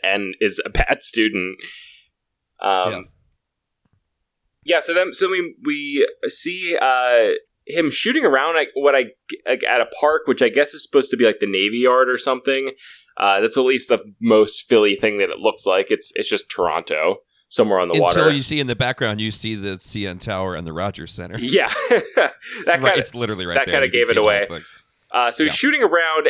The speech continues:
Speaker 1: and he sees this guy just, like, tearing it up, uh, shooting around on an adjacent court. Uh,
Speaker 2: Yeah. Also, uh, this is one of the moments where you can tell that the people who wrote this aren't very basketball savvy, because there's this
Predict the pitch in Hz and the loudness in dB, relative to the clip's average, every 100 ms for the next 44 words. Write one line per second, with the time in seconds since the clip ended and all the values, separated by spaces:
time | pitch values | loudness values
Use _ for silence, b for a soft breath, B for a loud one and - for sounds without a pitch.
0 | 143 135 131 - 147 123 123 - 120 123 | 0 0 -2 0 0 0 -4 0 2 2
1 | 113 101 101 107 - - - 156 151 123 | 0 -2 -4 -4 -4 -8 0 2 4 2
2 | 110 107 95 - - 104 95 - - 120 | 2 2 0 -4 -6 -2 -2 -4 -4 -2
3 | 110 104 98 95 92 90 87 98 92 98 | 0 0 0 -2 -2 -2 -4 -2 -4 -4
4 | - 92 90 90 - B B B B B | -6 0 2 0 -2 B B B B B
5 | - 92 92 - - 151 156 131 - 127 | -2 0 0 -4 -2 -2 0 -4 -2 -2
6 | 117 123 151 151 151 147 127 123 120 120 | -2 -8 -10 -6 -6 -4 -4 -6 -6 -8
7 | 110 104 127 117 104 123 113 110 98 107 | -8 -8 -6 -6 -8 -10 -10 -8 -6 -8
8 | 104 95 - 92 - 110 - 95 98 101 | -6 -10 -10 -12 -10 -10 -10 -10 -8 -8
9 | 82 82 - 104 87 85 - 85 78 78 | -10 -10 -12 -14 -12 -12 -10 -10 -10 -14
10 | - _ _ _ _ - 120 98 85 - | -16 _ _ _ _ -10 -6 -6 -8 -16
11 | _ _ _ 101 98 107 95 - | _ _ _ -10 -8 -10 -10 -14